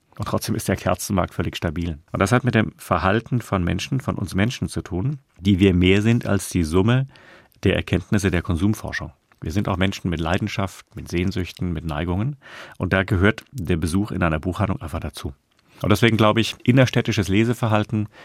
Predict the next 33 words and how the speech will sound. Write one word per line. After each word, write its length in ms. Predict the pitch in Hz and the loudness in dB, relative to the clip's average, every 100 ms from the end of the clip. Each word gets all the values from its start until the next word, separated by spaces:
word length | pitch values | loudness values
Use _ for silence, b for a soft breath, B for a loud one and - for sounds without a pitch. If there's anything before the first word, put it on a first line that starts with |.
| B | B
das 160 | - 95 | -2 0
ist 140 | 113 | 0
einfach 320 | - 101 104 87 | 0 0 0 0
eine 200 | 95 92 | 0 0
Form 300 | - 87 98 | 0 0 0
von 320 | - 90 85 _ _ _ - | 0 0 -2 _ _ _ -8
gehobener 600 | 87 76 110 120 107 92 | -2 4 4 6 4 2
Freizeitgestaltung 960 | - 104 - 82 - - - 78 98 | 0 -2 0 -4 -4 -8 -6 -4 -4
gebildeter 460 | 95 85 98 92 80 | -2 0 0 0 -2
Menschen. 420 | 82 82 - 69 b b | -2 -4 -4 -6 b b
Und 140 | 85 | 0
davon 240 | 90 101 95 | 0 2 -2
gibt's 200 | 90 - | -2 -4
im 80 | 95 | -2
deutschen 260 | 87 95 | -2 -4
Sprachraum 340 | - 90 92 80 | -2 -2 -2 -4
sehr 120 | 80 | -4
viele 280 | - 101 104 | -2 -2 -2
und 100 | - | -4
wird's 160 | 87 | -8
auch 140 | 85 85 | -8 -6
in 60 | |
Zukunft 380 | - 82 85 - b _ - | -6 -6 -6 -10 b _ 2
immer 220 | 113 104 | 4 6
sehr 180 | 85 87 | 4 2
viele 240 | - 87 | 2 0
geben. 300 | 73 87 117 | 2 2 2
Und 140 | 135 - | 0 -2
für 180 | - 80 | -4 -2
die 80 | |
sind 180 | 80 82 | -2 -4
wir 80 | 80 | -4
da. 160 | 80 | -8